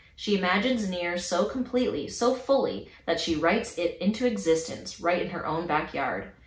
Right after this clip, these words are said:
At first, Near is a peaceful escape, but it soon becomes something darker, somewhere nightmares lurk and hidden truths come to light. Soon it becomes a place where Magpie can do anything she wants, even get her revenge."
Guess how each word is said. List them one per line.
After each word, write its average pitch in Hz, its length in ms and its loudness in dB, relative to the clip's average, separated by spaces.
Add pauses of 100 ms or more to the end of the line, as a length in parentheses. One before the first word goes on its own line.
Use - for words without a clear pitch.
(220)
At 151 180 0
first, 254 580 2
Near 233 240 4
is 202 120 0
a 160 40 0
peaceful 247 480 0
escape, - 560 -4 (100)
but - 120 -6
it 165 80 -6
soon 240 260 2
becomes 196 320 0
something 160 340 -6
darker, - 560 -4 (160)
somewhere 196 480 6
nightmares 226 460 6
lurk 180 400 4
and 165 120 -2
hidden 202 260 2
truths 180 500 -2
come 156 200 -4
to 156 120 -8
light. - 340 -2 (360)
Soon 220 240 4
it 240 80 6
becomes 202 360 4
a 180 40 -2
place 175 380 0
where 160 160 4
Magpie 160 520 2
can 165 140 -6
do 151 160 -4
anything 170 440 -4
she 165 180 0
wants, 139 720 -4
even 180 280 -4
get 160 200 -2
her - 140 -8
revenge." 147 960 -10